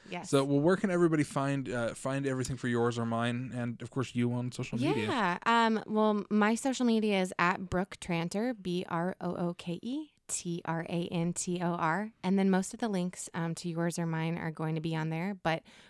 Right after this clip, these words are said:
Speaker 1: we're also on Instagram, Twitter, um, Yours or Mine Film. And, um,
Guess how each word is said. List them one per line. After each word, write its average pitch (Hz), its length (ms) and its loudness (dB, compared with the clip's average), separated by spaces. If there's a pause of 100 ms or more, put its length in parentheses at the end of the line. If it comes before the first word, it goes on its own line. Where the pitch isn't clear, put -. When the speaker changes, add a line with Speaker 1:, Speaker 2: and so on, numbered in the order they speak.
Speaker 1:
we're 170 120 0
also 160 600 0
on 156 220 -2
Instagram, 156 580 -2
Twitter, 156 600 -2
um, 151 440 -2
Yours 156 300 0
or 160 60 2
Mine 160 240 0
Film. 175 440 -2 (580)
And, 165 340 0
um, 160 420 0